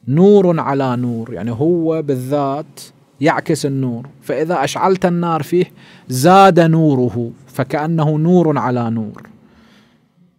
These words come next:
ثم بعد ذلك الله سبحانه وتعالى يقول: "يهدي الله لنوره من يشاء"، لأن أول الآية: "الله نور السماوات والأرض"،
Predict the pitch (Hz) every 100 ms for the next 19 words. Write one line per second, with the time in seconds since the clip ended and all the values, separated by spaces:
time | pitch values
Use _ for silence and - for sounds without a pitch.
0 | _ _ _ _ _ _ _ _ _ -
1 | 156 139 143 127 127 120 139 170 196 110
2 | 135 143 131 117 131 131 113 110 107 -
3 | 135 139 117 110 - 175 233 - - -
4 | _ - 120 117 113 131 156 127 117 104
5 | 107 113 113 117 160 180 185 180 139 117
6 | 104 107 104 92 110 107 160 160 139 120
7 | 120 131 175 - _ _ _ _ _ _
8 | 117 113 113 110 110 110 147 156 165 196
9 | 170 131 - - 120 117 110 110 107 104
10 | 110 104 101 104 -